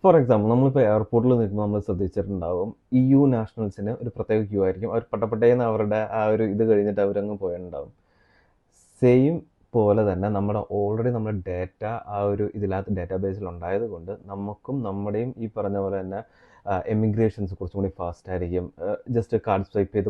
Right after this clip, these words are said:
പോകേണ്ട ഒരു ആവശ്യമുള്ളൂ. അതാണ് ഇവർ മെയിനായിട്ട് എയിം ചെയ്യുന്നത്. അതായത് ലീഗലായിട്ട് സ്റ്റേ ചെയ്യുന്ന ആൾക്കാർക്ക് കൂടുതൽ കംഫർട്ടും അതുപോലെ തന്നെ ഇല്ലീഗലായിട്ടുള്ള ആരെങ്കിലും ഉണ്ടെങ്കിൽ അവരെ ട്രാക്ക് ചെയ്യുക. ഈ രണ്ട് ഉദ്ദേശമാണ് മെയിനായിട്ടുള്ളതും. ആ, so സംഭവം ഇത്രേ ഉള്ളൂ. നിങ്ങൾ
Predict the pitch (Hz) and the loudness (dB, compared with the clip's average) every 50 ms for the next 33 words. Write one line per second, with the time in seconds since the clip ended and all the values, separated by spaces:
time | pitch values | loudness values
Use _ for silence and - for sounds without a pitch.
0 | 92 - 104 101 95 98 98 95 95 98 101 - 101 101 95 92 92 95 - - | -2 -2 -2 0 0 0 0 0 0 -2 -2 -2 -4 -4 -4 -4 -4 -6 -6 -6
1 | 98 101 107 - 101 101 104 101 101 104 117 127 131 117 107 104 110 104 - 117 | -4 -4 -4 -4 -4 -6 -4 -4 -2 0 0 0 0 0 -2 -2 -4 -4 -2 -2
2 | 107 104 101 104 98 98 107 - - 98 95 101 107 113 104 110 110 107 110 104 | -2 0 0 -2 -2 -2 -4 -4 -4 -2 -2 0 0 0 0 0 -2 -2 -2 0
3 | 113 143 151 - _ _ _ _ _ 92 98 98 98 101 113 92 104 101 101 104 | 0 -2 -2 -2 _ _ _ _ _ -2 0 0 2 0 0 -2 0 0 2 2
4 | 107 110 113 113 117 113 110 110 110 113 110 - - 160 190 - _ _ _ - | 4 4 4 4 2 2 2 0 0 -2 -4 -4 -6 -6 -6 -6 _ _ _ 0
5 | 113 104 107 101 107 104 104 104 107 107 101 95 98 92 - 120 123 117 110 110 | 0 2 2 2 2 0 0 0 0 -2 -2 -2 -4 -4 -4 -2 0 2 2 2
6 | 107 - 135 127 - _ - 107 101 98 98 98 - 95 90 90 - - 113 113 | 0 -2 -4 -6 -6 _ -2 0 2 2 0 0 -2 -6 -8 -8 -6 -2 -4 -2
7 | 110 143 143 - 95 104 107 104 101 101 101 98 95 98 95 - 101 101 101 107 | -2 -2 -6 -6 -4 -6 -4 -4 -2 0 -2 -2 -2 -4 -6 -6 -4 -2 -2 0
8 | 113 117 117 123 127 120 110 107 107 104 101 95 95 95 98 98 104 98 98 98 | 0 0 2 2 0 0 -2 -2 -2 -2 -2 -2 -2 -2 -2 -2 -4 -4 -4 -4
9 | 92 92 92 95 123 165 147 127 113 110 - - 120 107 107 - 117 104 95 95 | -4 -4 -4 -6 -6 -4 -4 -4 -4 -6 -6 -6 -6 -6 -6 -4 -6 -4 -4 -4
10 | 90 87 87 - 110 113 120 120 110 107 110 107 117 - 113 104 98 107 104 - | -6 -10 -12 -10 -6 -6 -4 -2 -4 -4 -6 -8 -10 -10 -8 -6 -4 -4 -4 -4
11 | - 104 113 151 - - _ _ _ _ _ _ _ - 110 117 127 147 147 135 | -6 -14 -14 -14 -16 -16 _ _ _ _ _ _ _ 0 2 4 4 4 2 0
12 | 120 101 87 101 95 95 92 98 127 170 190 - _ _ _ _ - - _ - | -2 -2 0 0 2 2 2 2 0 -2 -4 -8 _ _ _ _ -20 -14 _ -6
13 | 98 - - - - - - - 214 - - _ _ _ _ _ _ _ - 160 | -6 -6 -6 -10 -14 -2 2 2 2 2 0 _ _ _ _ _ _ _ 0 2
14 | 151 156 175 170 160 - 147 135 123 120 131 139 135 - 120 113 113 117 113 110 | 4 4 4 4 4 4 4 4 6 6 4 2 2 0 0 2 4 4 2 2